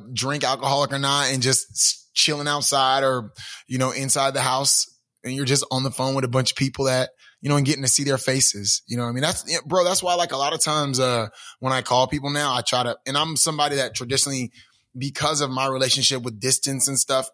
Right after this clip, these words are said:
phone's just left a bad thing in me. So I don't, I just hated talking on the phone. And I would rather call,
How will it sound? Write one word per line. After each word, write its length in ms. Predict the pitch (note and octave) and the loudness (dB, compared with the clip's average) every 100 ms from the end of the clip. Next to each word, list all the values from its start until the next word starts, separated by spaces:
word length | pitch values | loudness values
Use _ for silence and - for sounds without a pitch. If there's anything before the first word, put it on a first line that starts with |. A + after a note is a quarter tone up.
| - | -4
phone's 460 | D3 D3 D3 C3 A2 | 0 2 2 0 2
just 180 | A#2+ - | 2 0
left 160 | B2 | -2
a 40 | A#2 | -4
bad 380 | B2+ B2+ A#2+ - _ _ _ _ _ | 0 0 -2 -8 _ _ _ _ _
thing 180 | - C#3 | -4 -2
in 80 | C#3 | 0
me. 100 | C3+ | 0
So 120 | B2 | 2
I 60 | C#3 | 2
don't, 180 | C#3+ - _ | 0 -4 _
I 80 | C3+ | -4
just 160 | C#3 B2+ | 0 2
hated 280 | D3 C#3+ - | 2 0 0
talking 320 | C3 C3+ C3+ | 0 0 -2
on 80 | B2 | -2
the 80 | |
phone. 420 | A#2 B2 B2 C#3 C#3 _ - _ - | -2 -2 0 -2 -6 _ -20 _ -6
And 80 | C3 | -2
I 80 | |
would 120 | C#3 C3 | 0 0
rather 240 | C3 B2+ | 0 0
call, 260 | - C#3+ | -2 -4